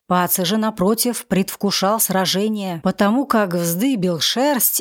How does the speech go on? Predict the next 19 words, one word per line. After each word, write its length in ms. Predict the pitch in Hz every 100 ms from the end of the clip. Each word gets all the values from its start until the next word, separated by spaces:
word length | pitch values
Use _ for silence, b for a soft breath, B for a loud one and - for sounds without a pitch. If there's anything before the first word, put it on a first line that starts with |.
| -
и 180 | 202 180
весело 600 | 233 330 - 277 262 254
трусил 480 | 240 233 214 220 208
впереди 640 | - 196 190 190 175 277
с 120 | -
таким 460 | 196 180 - 247 214
видом, 480 | 208 269 226 233 180
будто 500 | 185 262 - 254 247
он – 500 | - 220 294 226 165
фигуристая 800 | - 202 240 370 359 - 294 262
блондинка 640 | 247 247 214 208 196 185
в 100 | 165
бикини, 680 | 165 180 - 277 302 185 160
которая 460 | - 208 294 262 208
выносит 580 | 196 208 226 - 170 -
табличку 680 | 175 160 277 294 - 180 -
о 140 | 180
начале 560 | 170 156 - 202 185 180
раунда. 680 | 175 180 170 156 131 123